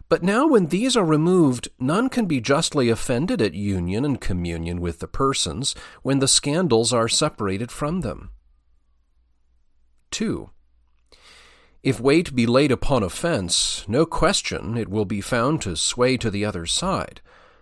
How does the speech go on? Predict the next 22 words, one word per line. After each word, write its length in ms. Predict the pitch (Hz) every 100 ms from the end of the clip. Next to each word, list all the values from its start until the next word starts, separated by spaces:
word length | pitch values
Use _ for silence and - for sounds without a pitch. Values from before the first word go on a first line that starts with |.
| _ _ _ _ _ _
By 180 | 104 110
division 460 | 107 95 117 127 151
and 160 | 110
separation, 840 | - 110 101 107 185 202 113 139 156 -
many 360 | 131 156 196 254
of 100 | 170
the 80 | 139
godly 540 | 120 135 202 190 123
in 100 | 104
the 80 | 92
land, 540 | 87 76 80 170 175 -
in 220 | - 87 101
neighboring 480 | 143 120 101 95
churches, 680 | - - 180 - 82 147 -
and 320 | - 120 139 113
the 80 |
posterity 880 | 98 113 95 - - 208 151 - 120
will 180 | 107 113
be 160 | 101 98
stumbled 640 | - - 143 143 101 87
and 160 | 92
tempted 480 | - 147 175 80 62